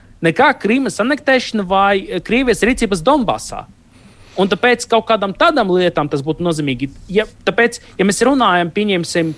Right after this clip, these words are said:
par mēģinājumu novirzīt uzmanību, ā, no iekšpolitiskām lietām, tad, ā, jā, tas ir tas galvenais iemesls, jā. Es drīzāk teiktu, ka, ā, tieši, mm,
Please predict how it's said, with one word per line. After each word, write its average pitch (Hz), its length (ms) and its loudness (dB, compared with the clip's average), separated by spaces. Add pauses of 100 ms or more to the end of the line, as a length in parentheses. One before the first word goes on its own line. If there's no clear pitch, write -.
par 170 300 2 (260)
mēģinājumu 180 560 0
novirzīt 165 640 0
uzmanību, 165 640 -2 (320)
ā, 151 160 2 (240)
no 175 240 2 (840)
iekšpolitiskām 180 640 0
lietām, 190 540 2 (420)
tad, 190 240 0
ā, 202 100 4 (1120)
jā, 196 160 0
tas 220 240 2
ir - 80 -4
tas 131 160 -4
galvenais 135 500 0
iemesls, 110 480 -6
jā. 147 200 4 (340)
Es 165 160 -4
drīzāk 240 480 2
teiktu, 208 400 0
ka, 160 220 2 (420)
ā, 160 220 2 (260)
tieši, 208 480 0 (1120)
mm, 147 420 -2